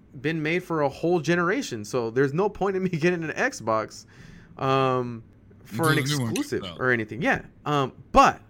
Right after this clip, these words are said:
Speaker 1: the thing is that I think is important for us to outline is, is that we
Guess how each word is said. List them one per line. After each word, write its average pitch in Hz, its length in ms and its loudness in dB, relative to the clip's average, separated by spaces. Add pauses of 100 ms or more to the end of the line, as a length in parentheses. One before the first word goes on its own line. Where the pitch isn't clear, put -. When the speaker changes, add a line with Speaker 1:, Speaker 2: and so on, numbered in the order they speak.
(580)
Speaker 1:
the 151 100 0
thing 220 320 -2
is 160 380 2 (140)
that 139 320 0
I 139 100 0
think 170 200 -4
is 151 120 -2
important 147 640 -4
for - 200 -6
us 135 180 -4
to 127 140 -6
outline 147 300 -2
is, 113 180 -8
is 127 200 -6
that 131 200 0
we 170 320 -4